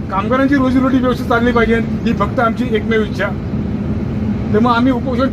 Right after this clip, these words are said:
तीन वेळा पुढे ढकललं, पण पुढे ढकलल्यावरती सुद्धा कुठल्याही प्रकारची चर्चा, कुठल्याही प्रकारच्या वाटाघाटी कंपनीमध्ये न झाल्यामुळे आपल्याला हे प्रकारचं सत्याग्रह जो आहे,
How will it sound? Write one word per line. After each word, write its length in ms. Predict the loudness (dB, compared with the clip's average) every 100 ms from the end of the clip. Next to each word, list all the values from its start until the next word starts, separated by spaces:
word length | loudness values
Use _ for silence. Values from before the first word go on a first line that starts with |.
| 0
तीन 140 | 2
वेळा 160 | 2 0
पुढे 240 | 0 0
ढकललं, 420 | 2 0 -2 -2 -6 -6 -6 -6 -6 -6 -4
पण 120 | -4
पुढे 240 | -2 -2 -2
ढकलल्यावरती 560 | -2 -2 0 0 0
सुद्धा 160 | 0 -2
कुठल्याही 420 | -2 -4 -2 0
प्रकारची 440 | 0 -2 -2 -2 -2
चर्चा, 480 | -2 -2 0 0 -2 -4 -6 -4
कुठल्याही 300 | -2 -2 0
प्रकारच्या 340 | 0 -2 0
वाटाघाटी 600 | 0 0 2 0 0 -2 -2 -4 -6 -4
कंपनीमध्ये 540 | -2 0 0 2 0
न 200 | 2 2
झाल्यामुळे 580 | 2 0 0 2 2 2 0 -4 -6 -4
आपल्याला 320 | -4 -2 0
हे 140 | 0 0
प्रकारचं 480 | -2 -2 -2 0 -2
सत्याग्रह 520 | -2 0 0 2 2
जो 80 | 2
आहे, 260 | 0 0